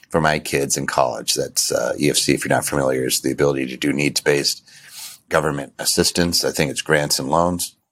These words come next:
Also, if I buy a rental property in an L L C, will I pass less taxes, pay less taxes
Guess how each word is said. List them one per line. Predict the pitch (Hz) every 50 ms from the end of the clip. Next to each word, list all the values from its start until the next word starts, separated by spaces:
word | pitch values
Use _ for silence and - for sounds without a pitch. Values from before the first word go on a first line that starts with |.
| _ _ -
Also, | - 92 98 107 - - 101 85 78 67
if | 85 - -
I | 87 82 82 82 82
buy | 80 - 90 85 87 95 98
a | 85 82 85
rental | 78 87 87 87 82 - 82
property | - - 85 76 76 - - 80 78 80 78 65
in | 85 87
an | 85 82
L | 82 80 80
L | 78 76 76
C, | - - - 80 73 71 71 73 71
will | 71 - 73 80 80 78
I | 76 76
pass | 73 - - 78 76 78 76 - - - - - -
less | 76 90 95 104 -
taxes, | - - - 78 78 80 - - - 76 - - -
pay | - - 98 104
less | 95 78 67 71 - -
taxes | - 73 69 69 - - - 71 69 -